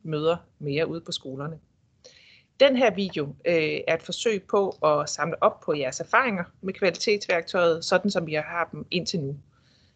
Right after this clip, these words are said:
Vi vil vise jer, hvordan, øh, kvalitetsværktøjet hænger sammen med Københavns Kommunes og I B Ø's arbejde med at styrke de inkluderende læringsmiljøer, og vi gi-, vil give nogle gode råd til, hvordan I kan gå videre,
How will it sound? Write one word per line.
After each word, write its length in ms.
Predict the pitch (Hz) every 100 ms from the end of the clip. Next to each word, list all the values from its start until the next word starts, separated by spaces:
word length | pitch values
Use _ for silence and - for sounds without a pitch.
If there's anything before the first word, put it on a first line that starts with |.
| _
Vi 80 | 196
vil 200 | 175 175
vise 300 | 220 254 269
jer, 180 | 208 170
hvordan, 480 | 170 170 170 180 180
øh, 140 | 151
kvalitetsværktøjet 1000 | - 151 - 220 - 160 - 170 151 143
hænger 200 | 156 147
sammen 300 | 156 160 147
med 140 | 139 139
Københavns 460 | - 151 147 139
Kommunes 640 | - 170 196 254 294 277 - -
og 240 | 170 151 143
I 100 | 156
B 60 | 147
Ø's 380 | - 226 160 -
arbejde 480 | 165 180 202 165 170
med 100 | 170
at 180 | - 151
styrke 400 | - 208 226 247 -
de 60 |
inkluderende 720 | 165 - 156 - 151 202 151
læringsmiljøer, 840 | 143 202 - _ - 247 233 233 214 _ _ _ _ -
og 120 | 220
vi 60 | 208
gi-, 280 | 226 220 -
vil 180 | 180 202
give 180 | - 240
nogle 160 | 254 247
gode 200 | 247 262
råd 240 | 262 226
til, 180 | - 220
hvordan 280 | 202 185 214
I 40 |
kan 180 | 214 208
gå 100 | 196
videre, 440 | 190 233 277 226